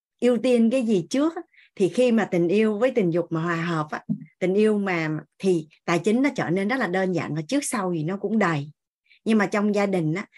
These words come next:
mà không có hòa thuận á, thì tài chính nó cũng sẽ gặp khó khăn. À, sẽ gặp khó khăn. Vậy thì có phải rằng là mình chăm sóc và bảo dưỡng mối quan hệ cũng là liên quan đến tài chính đúng không ạ?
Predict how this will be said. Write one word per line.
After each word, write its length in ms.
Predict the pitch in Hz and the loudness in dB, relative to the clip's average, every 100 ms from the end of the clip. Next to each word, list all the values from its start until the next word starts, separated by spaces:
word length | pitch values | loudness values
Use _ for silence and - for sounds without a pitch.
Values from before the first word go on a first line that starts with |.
| - _ | -20 _
mà 180 | 175 160 | -2 -2
không 320 | - 226 208 | -2 -2 -2
có 80 | 233 | -2
hòa 260 | 226 190 156 | -2 -2 -4
thuận 200 | 185 - 196 | -6 -6 -8
á, 100 | - _ _ - | -12 _ _ -4
thì 180 | 175 175 | -2 0
tài 160 | 160 156 | -2 0
chính 180 | 196 | -2
nó 80 | 254 | -2
cũng 140 | 226 208 | -4 -6
sẽ 140 | 160 | -4
gặp 140 | 208 - | -6 -6
khó 180 | 208 226 | -4 -4
khăn. 340 | 233 196 160 - _ _ _ _ _ _ _ _ | -2 -2 -4 -10 _ _ _ _ _ _ _ _
À, 200 | 160 165 | -4 -4
sẽ 160 | - 147 | -2 -4
gặp 140 | 185 | -4
khó 120 | 220 226 | -4 -4
khăn. 300 | 226 196 180 | -2 -4 -2
Vậy 200 | 185 - | -4 -4
thì 160 | 165 156 | -8 -4
có 100 | 226 220 | -4 -4
phải 220 | 160 - | -8 -6
rằng 140 | 180 165 | -4 -2
là 200 | 156 151 _ - - | -4 -6 _ -12 -2
mình 220 | 170 165 | 0 0
chăm 220 | 220 208 | 0 0
sóc 200 | 202 262 - | 0 -4 -2
và 100 | 185 | -4
bảo 280 | 147 135 156 | -2 -4 -4
dưỡng 260 | 156 - | -4 -4
mối 140 | 214 247 | -2 -2
quan 200 | 226 196 | -2 -4
hệ 200 | 190 - - | -6 -8 -4
cũng 440 | 208 - 285 349 | -2 0 0 2
là 200 | 294 185 | 2 2
liên 260 | 160 196 196 | 2 0 0
quan 220 | 202 190 | -2 -2
đến 160 | 208 233 | -2 -4
tài 160 | 175 - | -4 -2
chính 240 | 202 240 | 0 0
đúng 120 | 285 | 0
không 100 | 226 | -2
ạ? 140 | 175 | -6